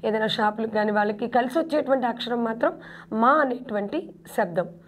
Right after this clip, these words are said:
దక్షిణ పశ్చిమాలకు వీరు ప్రయాణం చేయడం మంచిని చేకూరుస్తుంది. ఈరోజు వెళ్ళే ముందు కొంచెం పాలు సేవించి కనుక వెళితే, మనం పాలు తీసుకుని బయటకు వెళ్తే ప్రయాణం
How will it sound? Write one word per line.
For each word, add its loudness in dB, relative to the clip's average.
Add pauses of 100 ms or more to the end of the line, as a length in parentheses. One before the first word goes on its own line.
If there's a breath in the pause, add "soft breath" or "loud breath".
(1300 loud breath)
దక్షిణ 8
పశ్చిమాలకు 2
వీరు 2
ప్రయాణం 4
చేయడం 0 (220)
మంచిని 2
చేకూరుస్తుంది. 0
ఈరోజు 2 (720 loud breath)
వెళ్ళే 8
ముందు 2
కొంచెం -4 (120)
పాలు 6
సేవించి -2
కనుక -2
వెళితే, 0 (280 loud breath)
మనం 2
పాలు 6
తీసుకుని -4
బయటకు -2
వెళ్తే -2 (340 loud breath)
ప్రయాణం 4